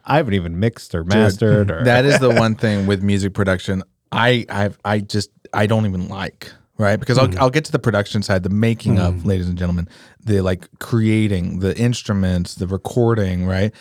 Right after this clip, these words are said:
Speaker 2: That's what I
Speaker 3: Mm-hmm.
Speaker 2: love. And as soon as I get into, like,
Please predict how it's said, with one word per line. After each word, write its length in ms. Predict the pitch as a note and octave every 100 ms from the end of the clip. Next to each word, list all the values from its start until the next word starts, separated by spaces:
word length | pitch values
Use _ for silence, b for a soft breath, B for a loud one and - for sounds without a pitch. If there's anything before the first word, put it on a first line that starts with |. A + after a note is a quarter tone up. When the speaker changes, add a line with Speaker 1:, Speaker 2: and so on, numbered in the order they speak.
| B
Speaker 2:
That's 240 | - A2+ -
what 100 | G2+
I 80 | F2+
Speaker 3:
Mm-hmm. 100 | F#2
Speaker 2:
love. 380 | F#2 F2+ F#2+ B B A2+
And 100 | A2
as 180 | A2+
soon 140 | B2+ C3
as 140 | A#2+
I 80 | G#2
get 180 | G2+ G2+
into, 220 | G2 G#2
like, 240 | F2+ F2+